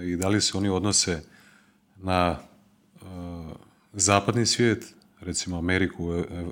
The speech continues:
Evropu, Evropsku uniju ili, ili, ili su to podaci na globalnoj razini,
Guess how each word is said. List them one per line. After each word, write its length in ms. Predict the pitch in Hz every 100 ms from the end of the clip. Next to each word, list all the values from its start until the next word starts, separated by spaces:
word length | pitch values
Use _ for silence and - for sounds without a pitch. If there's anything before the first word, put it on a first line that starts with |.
| -
Evropu, 420 | 87 87 87 -
Evropsku 440 | 85 87 - - 107
uniju 220 | 117 110
ili, 180 | 110 107
ili, 360 | 101 95 95 87 -
ili 180 | - 101
su 140 | 90 -
to 140 | 101
podaci 460 | - 85 92 - 90
na 200 | 85 87 92 78
globalnoj 380 | 98 82 82 80
razini, 340 | 82 78 78